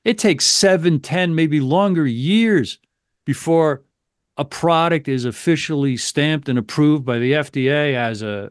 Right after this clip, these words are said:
vaccine. It's absurdity wrapped in absurdity to think that in less than a year, these things are safe. And then with more research, we can find how horribly they're, that they're, you know, how horribly not safe that they are, how horribly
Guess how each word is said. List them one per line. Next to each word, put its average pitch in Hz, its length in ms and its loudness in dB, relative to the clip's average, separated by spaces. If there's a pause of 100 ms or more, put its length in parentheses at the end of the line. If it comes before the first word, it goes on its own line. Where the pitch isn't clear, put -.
(140)
vaccine. 135 800 -4 (320)
It's 220 280 0
absurdity 180 1080 2
wrapped 160 400 0
in 139 80 0
absurdity 170 720 -2
to 131 80 -4
think 135 300 -4
that 120 180 -2
in 101 200 -2 (220)
less 143 400 0
than 131 220 -2
a - 20 0
year, 123 600 0 (440)
these 143 460 2
things 135 320 2
are 107 80 -4
safe. 131 420 -4
And 113 160 -4
then 156 140 0
with 120 160 0
more 151 200 2
research, 127 460 -2
we 113 100 -4
can 107 140 -6
find 104 300 -6
how 98 160 -6
horribly 110 480 -2
they're, 95 260 -4 (220)
that 101 240 -12
they're, 92 200 -8 (280)
you 101 240 -12
know, 92 100 -8
how 107 160 -8
horribly 120 400 -2
not 120 400 -2
safe 95 420 -8 (280)
that 95 140 -12
they 104 80 -6
are, 90 120 -6
how 110 160 -6
horribly 113 560 -4